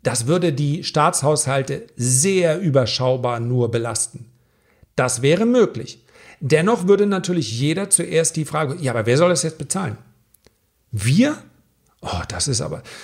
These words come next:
schwierig. Warum hat das noch keiner gesagt? Anderes Beispiel. Wir wissen heute, dass, äh,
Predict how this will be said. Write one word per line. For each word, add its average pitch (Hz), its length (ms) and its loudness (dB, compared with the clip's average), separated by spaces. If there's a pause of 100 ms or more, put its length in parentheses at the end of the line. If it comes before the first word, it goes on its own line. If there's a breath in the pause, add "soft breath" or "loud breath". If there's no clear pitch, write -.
schwierig. - 320 -6
Warum 170 320 4
hat 220 100 2
das 190 120 0
noch 208 160 0
keiner 202 240 -2
gesagt? 185 420 -4 (300)
Anderes 208 400 2
Beispiel. 127 420 -10 (1000 soft breath)
Wir 135 140 6
wissen 214 320 4
heute, 180 440 2
dass, - 840 0 (120)
äh, - 260 -8